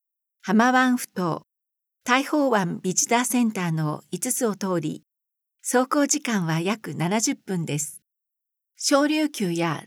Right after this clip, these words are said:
大鵬湾周辺の景勝地を巡るには、最も便利で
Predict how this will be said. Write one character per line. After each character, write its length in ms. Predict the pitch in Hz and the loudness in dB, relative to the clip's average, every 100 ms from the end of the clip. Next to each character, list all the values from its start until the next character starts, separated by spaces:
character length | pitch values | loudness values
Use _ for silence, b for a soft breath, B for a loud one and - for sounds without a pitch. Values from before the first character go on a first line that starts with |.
| _ | _
大 220 | - 247 254 | 0 0 2
鵬 260 | 320 277 | 2 2
湾 220 | 233 190 | 2 2
周 200 | 185 196 | 2 2
辺 240 | 190 202 175 | 0 -2 -2
の 340 | 170 170 160 - _ _ | 0 -2 -4 -10 _ _
景 160 | - 247 | 0 2
勝 280 | 247 311 262 | 2 0 0
地 160 | 233 | 0
を 80 | 180 | 0
巡 260 | 165 170 185 | -2 -2 -2
る 80 | |
に 140 | 180 165 | -2 -2
は、 240 | 147 143 - _ _ _ _ _ - | -4 -8 -12 _ _ _ _ _ -2
最 320 | 180 - 285 | -2 0 2
も 140 | 269 | 2
便 200 | 226 214 | 2 2
利 120 | 190 170 | 0 -2
で 280 | 160 151 | -2 -4